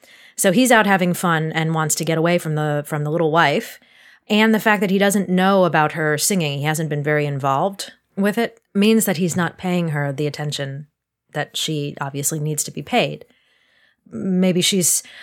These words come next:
not manipulating him so much as seeing that this is a way to get the kind of attention that she is going to require in order for the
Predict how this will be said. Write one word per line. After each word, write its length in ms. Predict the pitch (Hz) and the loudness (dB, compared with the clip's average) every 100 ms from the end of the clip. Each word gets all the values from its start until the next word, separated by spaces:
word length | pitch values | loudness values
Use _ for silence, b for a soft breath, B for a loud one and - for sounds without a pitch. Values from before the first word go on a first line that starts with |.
| B | B
not 260 | 208 214 214 | 2 2 4
manipulating 680 | 190 185 240 294 294 277 269 | 2 4 4 4 4 4 2
him 300 | 262 254 247 | 4 4 2
so 200 | - 190 | 2 2
much 200 | 185 190 | 2 0
as 160 | 170 | 0
seeing 400 | - 226 220 196 | 2 2 4 2
that 140 | 170 170 | 0 -2
this 140 | 170 | -4
is 120 | 175 | -2
a 80 | 165 | 0
way 600 | 156 160 151 147 147 - _ | 0 2 2 2 0 -4 _
to 140 | - 160 | -8 -4
get 340 | 185 165 - _ - | 0 0 -2 _ -4
the 140 | 175 | -2
kind 240 | 165 170 | -2 -2
of 80 | 160 | -2
attention 600 | 151 160 156 156 143 143 147 | -2 -4 -2 -2 -4 -6 -6
that 160 | 147 | -6
she 240 | - 151 151 | -4 -2 -2
is 140 | 143 | -2
going 260 | 160 147 143 | -4 -4 -6
to 120 | 147 | -8
require 600 | 143 - 170 156 139 139 | -10 -2 0 2 0 -2
in 140 | 156 165 | -2 -2
order 200 | 156 151 | -2 -4
for 340 | - 156 151 | -4 -2 -2
the 360 | 151 147 151 | -4 -6 -8